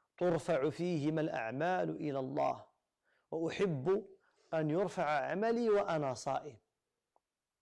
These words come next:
فأقل ما يفعل في هذا الشهر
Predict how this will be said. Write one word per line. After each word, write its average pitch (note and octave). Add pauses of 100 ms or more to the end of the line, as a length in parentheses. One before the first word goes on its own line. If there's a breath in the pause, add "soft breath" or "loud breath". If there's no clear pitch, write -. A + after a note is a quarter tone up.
فأقل G3 (920)
ما E3
يفعل D#3+
في E3+
هذا D3
الشهر C3